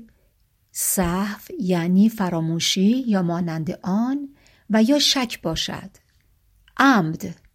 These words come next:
هر کس که عمداً در یکی از واجبات نماز خللی ایجاد کند، نمازش را باطل کرده است. فرقی ندارد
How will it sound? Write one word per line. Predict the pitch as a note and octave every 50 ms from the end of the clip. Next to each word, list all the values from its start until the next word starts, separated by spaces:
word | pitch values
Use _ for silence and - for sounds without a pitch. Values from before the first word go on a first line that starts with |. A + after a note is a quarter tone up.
| _ _ _ _ _ _ _ _ _ _ _ _ _ _ _ _
هر | - - C#4+ D4 C#4 C#4+
کس | - - B3+ B3 B3 B3+ B3 A#3 - - -
که | - - G#3+ - - -
عمداً | F#3+ E3 E3 E3+ E3 G#3 G#3+ A3+ A3+ A#3 A3+ A3+ A3+ G#4+ E4+ G3
در | - G3+ G#3 G#3+
یکی | G#3 G3+ B3 C#4 C#4 - - D#4+ D#4
از | D4 C#4+ C#4+ A#3
واجبات | A3 A#3 A3 G3+ G3+ F#3+ F3 - F3+ E3+ F3 - F#3
نماز | F3+ D#3+ E3 D#3+ D#3 D#3 D#3+ D#3+ D#3+ E3+ G3+ A#3 A#3 - - - - _ _ _ _ _ - -
خللی | - - - A#3+ G#3+ G#3+ G#3+ A3+ B3 C#4 D#4+
ایجاد | D#4 D4 C4+ G3+ - G#3 G3+ F#3 F3+ -
کند، | - - F#3+ F3+ E3+ E3+ E3+ E3 E3+ F#3+ A3 - A#3 A#3 - _ _ _ _ _ _ -
نمازش | G3+ G#3 A3+ A3 A3 B3 C#4 D4 C#4+ C4+ A#3+ G#3+ - - - -
را | G3+ F#3+ F#3+ F#3+ F#3+
باطل | F#3+ F#3+ G3 G3 F#3+ F#3 - - C4 B3
کرده | A3+ - - F#3 E3 E3 - E3+ -
است. | - D#3+ F3 F3+ - - - - _ _ _ _ _ _ _ _ _ _ _ _ _
فرقی | - - - B3+ C4 C4 C4 B3 - B3 B3+ B3+ B3+ B3+ A#3+ A#3+
ندارد | A#3 B3 B3+ C4+ A#3 A#3 D#3+ D#3 D#3 E3 E3 D#3 F3+ - -